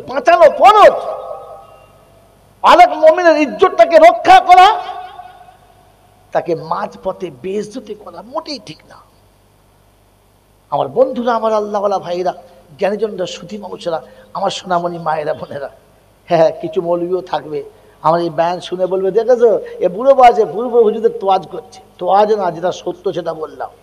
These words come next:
ঝাঁঝালামো করো না, লোকের কাছে বেয়াদবি করতে যেও না,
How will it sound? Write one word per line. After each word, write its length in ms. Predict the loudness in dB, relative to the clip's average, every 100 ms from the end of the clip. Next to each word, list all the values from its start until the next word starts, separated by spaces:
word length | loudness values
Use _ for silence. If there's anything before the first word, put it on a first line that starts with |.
| _ _ _ _ _ _ _ _ _ _ _ _ _ _ -6
ঝাঁঝালামো 480 | 2 6 8 8 6
করো 200 | 4 2
না, 200 | 0 0 -6 -18 -20 -20 -20 _
লোকের 340 | -2 4 6 4
কাছে 200 | 2 6
বেয়াদবি 440 | 6 6 4 2
করতে 300 | 2 2 2
যেও 200 | 4 4
না, 220 | 4 -2